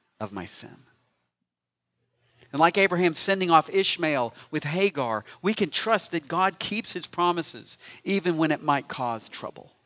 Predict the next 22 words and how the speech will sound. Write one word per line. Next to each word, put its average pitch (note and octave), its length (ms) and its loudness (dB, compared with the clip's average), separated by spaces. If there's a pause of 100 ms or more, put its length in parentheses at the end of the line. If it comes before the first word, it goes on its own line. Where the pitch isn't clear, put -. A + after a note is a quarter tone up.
(240)
for D2+ 200 -12
us. - 380 -20 (3500)
A C3+ 60 -4
lot F3+ 220 8
of D#3+ 100 2
what D#3+ 120 4
I've C#3+ 140 2
told D#3 260 -4
you B2+ 120 -8
here B2 180 -6
this A2+ 220 -8
morning, B2 340 -2
it B2 120 -8
flies D#3 580 -2
in C3 180 -8
the A#2 80 -6
face - 800 -10 (1200)
of C3 140 -4
our C#3 160 2
love C3+ 340 -4
for - 260 -14
comfort - 760 -16